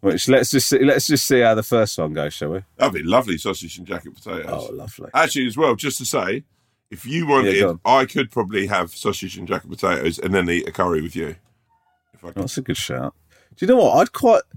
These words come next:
Speaker 1: now that you've said that, I think coming, having you, you being round could be quite the little, quite the little coup in terms of me eating a bit more food. Like, I like.
Speaker 2: Do
Speaker 1: You
Speaker 2: you
Speaker 1: know,
Speaker 2: always,
Speaker 1: just
Speaker 2: do you always
Speaker 1: pork.
Speaker 2: have vegan sausages? Do the boys have vegan,
Speaker 1: Yeah.
Speaker 2: vegan vegetarians? Do they have the vegetarian
Speaker 1: No,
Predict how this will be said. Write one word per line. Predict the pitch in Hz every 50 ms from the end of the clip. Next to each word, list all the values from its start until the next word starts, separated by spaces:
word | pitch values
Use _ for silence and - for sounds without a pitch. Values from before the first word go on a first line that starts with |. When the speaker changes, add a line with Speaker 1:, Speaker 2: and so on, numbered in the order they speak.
| - _ _ _ _ _ _ - -
Speaker 1:
now | - 175 196 226
that | 233 208 285
you've | 214 160
said | - - 214 196 165 _
that, | - 90 82 67
I | 85 113
think | - 170 151 -
coming, | 180 185 208 196
having | - 156 175 180 196 185
you, | 190 208 202 - -
you | 151 151 160 180 190
being | 175 - 185 180 175 165
round | 165 170 165 156 101 85 85 -
could | - 110
be | - 113 104
quite | - - 120 110 -
the | 98 107
little, | 104 78 90 101 104 101 - _ - - _ _ _ _
quite | _ - - 135 123
the | 123
little | 127 127 107 117 117
coup | - - - 165 220 180 101
in | 95 92 98
terms | - 120 110 104 101 107
of | 104
me | 107 110 107 107 107 110 113
eating | 92 - 95 95 92 - - -
a | 95
bit | 85 107 -
more | 95 98 98
food. | 92 - - 107 107 104 85
Like, | 78 71 - -
I | 71
like. | 69 -
Speaker 2:
Do | -
Speaker 1:
You | -
Speaker 2:
you | 123 120
Speaker 1:
know, | -
Speaker 2:
always, | 214 202 - - -
Speaker 1:
just | - - - -
Speaker 2:
do | 151
you | 160
always | 180 175 170
Speaker 1:
pork. | 151 165
Speaker 2:
have | 170 147
vegan | 185 202 202 160 147 131 104
sausages? | - 110 95 - - 80 95 85 76 - - - - _ _
Do | - 131
the | 117
boys | 117 - 165 151 139 -
have | - 101 90
vegan, | 87 101 92 87 85 98 98
Speaker 1:
Yeah. | 98 95
Speaker 2:
vegan | 92 90 82 85
vegetarians? | 82 92 82 78 - - 87 87 82 78 - - - -
Do | 117
they | 113 127 135
have | 131 127 110 95
the | 117
vegetarian | 117 131 117 - - 147 135 123
Speaker 1:
No, | 113